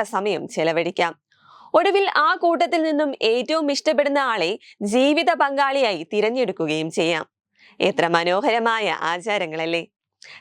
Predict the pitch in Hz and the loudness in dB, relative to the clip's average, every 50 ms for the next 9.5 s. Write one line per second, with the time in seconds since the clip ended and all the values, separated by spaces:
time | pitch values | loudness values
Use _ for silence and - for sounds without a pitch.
0 | _ - 202 170 180 185 202 208 214 220 220 220 220 214 208 190 - - 196 196 | _ 2 2 2 4 2 2 2 2 2 2 2 2 2 0 0 0 0 0 2
1 | 190 190 - 240 226 240 233 240 233 - 247 240 240 240 - - 220 220 226 214 | 2 2 0 0 0 0 0 0 -2 -4 -4 -2 0 0 0 0 0 0 0 0
2 | 208 - - - 208 202 185 220 226 247 - 277 214 254 220 247 233 233 233 285 | -2 -2 0 0 0 2 2 0 0 0 -2 0 0 2 2 2 0 0 -2 -6
3 | 269 277 233 - 247 208 175 160 160 - _ - - - - - - - - - | -8 -8 -2 -2 0 2 2 0 0 -2 _ -14 -20 -20 -20 -20 -20 -8 0 2
4 | 294 302 294 311 339 359 339 359 330 - - 233 262 254 254 262 254 302 311 269 | 4 4 4 4 2 2 2 0 0 0 2 2 2 2 2 2 2 2 2 2
5 | 285 277 262 277 277 - 277 277 262 - 240 220 202 - 269 254 262 262 240 220 | 2 0 2 0 0 2 2 0 0 0 0 0 2 0 0 2 2 0 0 -2
6 | 185 156 139 - - - 220 226 240 226 214 208 202 - - 226 220 226 240 262 | -4 -6 -6 -6 -4 -4 0 0 2 2 2 0 0 -2 -2 0 0 0 0 0
7 | 277 - 294 262 277 262 262 254 247 233 254 254 247 - 220 226 214 247 240 247 | -2 -2 -2 -2 0 0 0 0 0 0 0 0 0 0 -2 0 0 0 0 0
8 | 208 233 220 185 170 156 - - 175 160 190 202 208 208 226 202 233 226 - 196 | 0 0 0 0 0 -4 -4 -6 -4 0 2 2 4 4 2 0 0 -2 0 -2
9 | 160 160 151 156 156 160 160 160 160 165 | -2 0 0 0 0 0 2 2 2 0